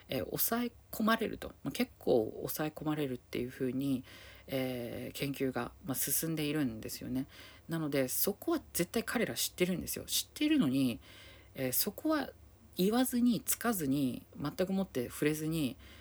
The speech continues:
五月っていう言葉を出してるんですよ。これって彼らは、えー、自分たちが取った対策が正しかったというふうに後から言いたいがために、五月っ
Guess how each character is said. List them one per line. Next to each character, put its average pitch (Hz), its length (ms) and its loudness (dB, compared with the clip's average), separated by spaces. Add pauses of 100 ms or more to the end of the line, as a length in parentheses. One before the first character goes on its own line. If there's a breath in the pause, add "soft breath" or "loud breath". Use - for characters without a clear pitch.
(160 loud breath)
五 175 140 4
月 - 340 -2
っ - 20 -6
て - 140 -4
い - 20 -2
う - 60 -4
言 127 180 2
葉 113 60 -2
を - 60 -8
出 127 140 0
し - 100 -4
て 107 80 -6
る - 80 -12
ん - 20 -12
で - 60 -8
す - 100 -10
よ。 - 80 -14 (680)
こ - 140 -2
れ 359 80 2
っ 403 40 2 (200)
て 214 300 0
彼 277 260 -2
ら 135 160 2
は、 143 220 -2 (320 loud breath)
え 143 80 -6
ー、 - 20 -8
自 - 240 0
分 392 180 -2 (160)
た 180 120 0
ち - 240 -2
が 180 160 2
取 202 180 -2
っ - 20 -10
た - 120 -2
対 147 260 -4
策 156 300 -6
が 165 260 2 (420 loud breath)
正 339 280 0
し - 140 0
か 302 120 0
っ 185 80 0 (100)
た 139 120 -4
と - 100 -6
い 127 160 0
う 139 40 -4
ふ - 160 -4
う 139 60 0
に 139 240 0
後 403 280 2
か 147 160 0
ら 139 80 -2
言 196 300 -2
い 240 80 -4
た - 200 -6
い 190 80 -4
が 190 100 -2
た 175 160 -4
め 170 140 0
に、 175 300 0 (420 loud breath)
五 165 140 2
月 - 320 -2
っ - 40 -12